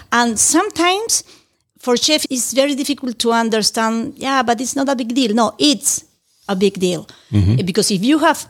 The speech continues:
Speaker 1: any allergy or even the sensitivity or health issue, uh, it, it could be a huge damage, uh, in the gut. So, uh, at the moment that we started in Peru, they didn't have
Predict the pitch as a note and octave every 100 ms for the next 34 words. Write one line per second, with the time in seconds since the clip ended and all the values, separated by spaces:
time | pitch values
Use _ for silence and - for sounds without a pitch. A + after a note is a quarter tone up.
0 | _ A#3+ A#3+ C4 C4+ C4 B3 A#3 A#3 G#3
1 | F#3 F#3 F#3 F#3+ F#3 F#3 F#3 - G#3 G3
2 | F3 - F#3 F#3 E3 C4 C#4+ B3+ G3+ G#3
3 | G3 F#3 F3 F#3 A#3 A#3+ A#3+ - A#3 C#4
4 | - C#4 D4+ - - _ G#3+ G3+ - A3+
5 | G#3+ G#3 - A3 A#3 B3+ G#3+ F#3 F3 -
6 | _ - - C4+ D#4 - - G3+ B3+ A#3+
7 | D#4+ - - G3+ F#3+ F3+ E3+ F3 G3+ F3+
8 | F3+ F3+ - - - - - - - -
9 | A3 G#3+ G3+ - _ _ _ - G#3+ G#3
10 | G3 - G3 G#3+ D#4 E4 B3 C4 B3 C4+
11 | B3+ A#3 G#3+ G#3 G#3+ A#3+ D#4 D#4+ A#3 A#3+
12 | C4+ D4 A3 A#3 B3 -